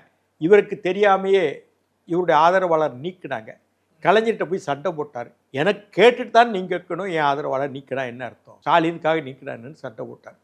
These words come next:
எங்க கோபாலபுரத்துக்கு வந்து. பிறகு கலைஞர் வந்து என்னைய வந்து, என்னைய சரியாவே மதிக்கல, கண்ணாபின்னான்னு சத்தம் போட்டு போறாரு. அழகிரி என் மகனே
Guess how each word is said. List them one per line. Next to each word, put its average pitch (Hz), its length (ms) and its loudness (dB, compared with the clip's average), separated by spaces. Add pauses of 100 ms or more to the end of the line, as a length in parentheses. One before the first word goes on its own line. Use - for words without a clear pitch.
(100)
எங்க 147 400 -2
கோபாலபுரத்துக்கு 139 680 -2
வந்து. - 160 -20
பிறகு 220 200 -4
கலைஞர் 220 360 2
வந்து 208 220 0
என்னைய 185 280 0
வந்து, 185 240 -2 (720)
என்னைய 135 460 -6 (100)
சரியாவே 170 400 2
மதிக்கல, 139 540 -4 (320)
கண்ணாபின்னான்னு 156 420 -4
சத்தம் 160 400 -8
போட்டு 147 200 -8 (240)
போறாரு. 113 460 -14 (180)
அழகிரி 202 340 2
என் 139 240 0
மகனே 151 320 -2